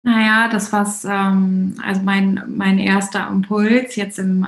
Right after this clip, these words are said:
letzten Jahr war, als wir in den ersten Lockdown sind, ähm, war mein Impuls, die Leute müssen atmen. Und dann habe ich auch über zehn Wochen jeden Tag auf Instagram live unterrichtet, jeden Tag eine halbe Stunde,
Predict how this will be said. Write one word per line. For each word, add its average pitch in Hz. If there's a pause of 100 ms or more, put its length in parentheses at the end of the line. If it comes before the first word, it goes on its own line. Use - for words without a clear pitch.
letzten 190
Jahr 185
war, 180
als - (100)
wir 185
in 185
den 190
ersten 190
Lockdown 208
sind, 220 (120)
ähm, 190 (180)
war 185
mein 190
Impuls, 190 (360)
die 190
Leute 185
müssen 165
atmen. 185 (520)
Und 190
dann 185
habe 185
ich 180
auch 185
über 180
zehn 185
Wochen 185
jeden 185
Tag 175
auf 180
Instagram 185
live 170
unterrichtet, 202
jeden 190
Tag 185
eine 180
halbe 175
Stunde, 202